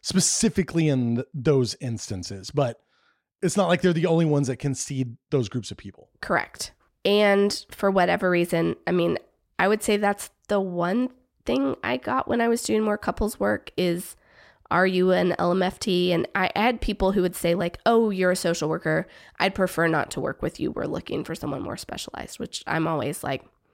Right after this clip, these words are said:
Speaker 2: "Totally fine." Find the person, you know, that you feel most comfortable with. And then I think just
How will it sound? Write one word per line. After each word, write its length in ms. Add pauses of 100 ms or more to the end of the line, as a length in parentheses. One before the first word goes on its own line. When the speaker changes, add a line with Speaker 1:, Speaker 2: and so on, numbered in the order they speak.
(520)
Speaker 2:
"Totally 280
fine." 220 (360)
Find 340
the 60
person, 600 (120)
you 100
know, 240
that 160
you 80
feel 180
most 220
comfortable 480
with. 120 (760)
And 160
then 260
I 60
think 300
just 260